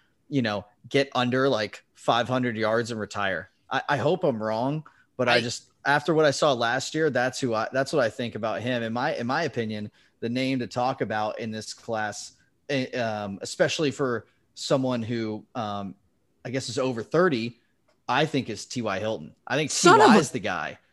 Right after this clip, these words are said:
Speaker 1: who's gonna grab it and go.
Speaker 2: See, now, so we had Blake Pace on, who
Speaker 3: Yeah.
Speaker 2: who covers the, the Colts for S B Nation. He was our, our first ever interview on the Read Option. And I talked to him about this, and, and he said that he thinks T Y either comes back to the Colts or retires.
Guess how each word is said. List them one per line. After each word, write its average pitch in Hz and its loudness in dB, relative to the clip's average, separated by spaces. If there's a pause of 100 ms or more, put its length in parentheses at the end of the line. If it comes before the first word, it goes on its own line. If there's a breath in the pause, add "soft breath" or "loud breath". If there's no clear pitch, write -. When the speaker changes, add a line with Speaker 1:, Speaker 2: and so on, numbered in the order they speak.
(120)
Speaker 1:
who's 127 -4
gonna 120 0
grab 113 0
it 101 -2
and 95 -8
go. 101 -6 (520 soft breath)
Speaker 2:
See, 214 -2
now, 202 8
so 185 6
we 196 4
had 202 6
Blake 165 0
Pace 170 0
on, 117 4
who - 8
Speaker 3:
Yeah. 185 8
Speaker 2:
who 147 0
covers 160 4
the, 160 -2
the 151 -2
Colts - -2
for 139 -4
S 127 0
B 143 -4
Nation. 117 -2
He 117 -8
was 117 -8
our, 113 0
our 110 -4
first 139 -2
ever 127 0
interview 117 -4
on 110 -2
the 113 -8
Read 113 -2
Option. 127 2 (360 soft breath)
And 143 0
I 147 4
talked 240 4
to 247 6
him 202 6
about 131 4
this, 127 -2
and, 120 -8
and 117 -8
he 175 0
said 190 -2
that 139 2 (280)
he 196 0
thinks 208 -2
T 202 0
Y 185 6
either 151 4
comes 156 0
back 147 0
to 151 -8
the 139 -6
Colts 127 -4
or 113 -4
retires. - -6